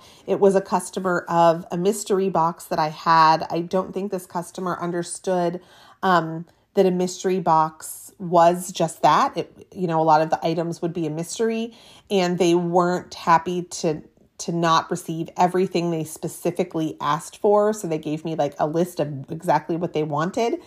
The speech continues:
and some things I didn't have in my shop. So I did my best in curating a box, and they were very upset. I mean, they were really upset and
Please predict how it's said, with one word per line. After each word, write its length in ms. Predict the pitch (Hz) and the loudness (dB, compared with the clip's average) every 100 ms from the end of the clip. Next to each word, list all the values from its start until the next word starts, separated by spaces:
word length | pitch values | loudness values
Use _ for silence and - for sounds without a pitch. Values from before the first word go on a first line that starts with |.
| - - | -20 -8
and 240 | 208 202 180 | -4 -2 2
some 220 | 220 220 | 2 2
things 220 | 226 226 | -2 0
I 80 | 208 | 2
didn't 200 | 202 208 | 2 0
have 220 | 196 190 | -2 0
in 120 | 196 | 0
my 120 | 190 190 | -2 -6
shop. 440 | - 214 202 - | 2 4 4 0
So 240 | - 170 | 2 4
I 80 | 156 | 4
did 220 | 170 185 | 2 -2
my 160 | 196 175 | 0 0
best 400 | 170 160 175 - | 4 2 2 -8
in 140 | 185 | -8
curating 720 | 190 - 262 262 254 269 269 254 | -6 0 2 4 2 0 2 4
a 60 | |
box, 440 | 220 208 233 - - - - - _ - | 6 6 4 0 -18 -20 -20 -20 _ 0
and 400 | 226 214 214 196 | 2 2 0 2
they 160 | 196 | 2
were 160 | 254 330 | 4 2
very 340 | 277 294 311 | 4 4 4
upset. 580 | 320 320 233 262 - - - | 2 2 4 4 2 -4 -2
I 120 | 170 | 0
mean, 640 | 196 196 185 180 180 170 - | 2 0 0 0 -2 -4 -8
they 220 | 160 180 | 0 0
were 420 | 240 202 190 165 - | 6 6 6 2 -2
really 920 | 165 180 202 233 214 196 180 160 156 - _ | -2 4 6 6 6 4 2 -2 -4 -8 _
upset 800 | 160 160 - - 151 139 - - _ _ _ _ - | -2 -2 0 2 4 2 -4 -18 _ _ _ _ -6
and 560 | 185 170 165 165 165 | -2 0 0 -2 -6